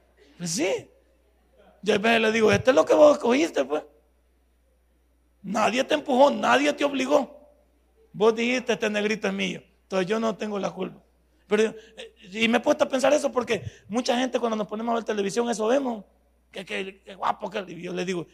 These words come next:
"¿Y yo estoy pintado?". O sea, pues sí, cuando comenzamos con Apañucales, "¿Y yo estoy pintado?". O sea, es como que hubiera un,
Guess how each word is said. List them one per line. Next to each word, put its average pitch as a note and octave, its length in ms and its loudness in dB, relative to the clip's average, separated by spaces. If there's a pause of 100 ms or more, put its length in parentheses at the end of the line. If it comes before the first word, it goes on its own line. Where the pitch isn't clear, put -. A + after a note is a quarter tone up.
"¿Y F3+ 80 -10
yo F#3 80 2
estoy G#3+ 160 -4
pintado?". G#3+ 480 -4 (1200)
O - 80 -10
sea, F3 420 -4
pues F#3+ 140 -6
sí, A3+ 200 0 (160)
cuando G#3 240 0
comenzamos G#3+ 480 0
con C#4 80 2
Apañucales, C4 440 4 (140)
"¿Y F#3 80 -6
yo F3+ 80 0
estoy G#3 160 -4
pintado?". B3 500 -2 (760)
O - 60 -12
sea, F#3 440 0
es - 180 0
como B3+ 240 0
que A#3 100 -4
hubiera A#3 340 2
un, B3 160 -6